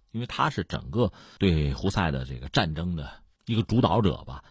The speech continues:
他也表达了一个是不是要，要对话啊，开放的一个态度。所以现在两方其实都是骑虎难下。刚才我们讲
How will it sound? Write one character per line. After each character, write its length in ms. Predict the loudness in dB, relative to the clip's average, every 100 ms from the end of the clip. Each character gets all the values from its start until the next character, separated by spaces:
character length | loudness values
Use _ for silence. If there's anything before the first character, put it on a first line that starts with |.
| _
他 200 | -2 2
也 120 | 2
表 240 | 2 -2 -4
达 220 | -6 -4
了 60 | -2
一 140 | -2
个 240 | -4 -6 -6
是 140 | -8
不 80 | -6
是 80 | -6
要， 140 | -4
要 100 | 0
对 160 | 4 6
话 200 | 6 2
啊， 140 | -2
开 220 | -2 0
放 180 | 2 2
的 60 | 0
一 60 |
个 40 | -2
态 240 | -8 -10
度。 140 | -14 -20 _ _ _ _ _ _ -20 -4
所 180 | 2 4
以 260 | 4 2
现 180 | 2 4
在 80 | 4
两 300 | 2 -2 -4
方 160 | -4
其 160 | -2 -4
实 120 | -2
都 260 | 2 4 2
是 240 | -2 -8
骑 260 | -8 -8 -6
虎 180 | -8 -12
难 180 | -12 -10
下。 100 | -2
刚 140 | 2
才 40 | 4
我 120 | 4
们 80 |
讲 140 | 2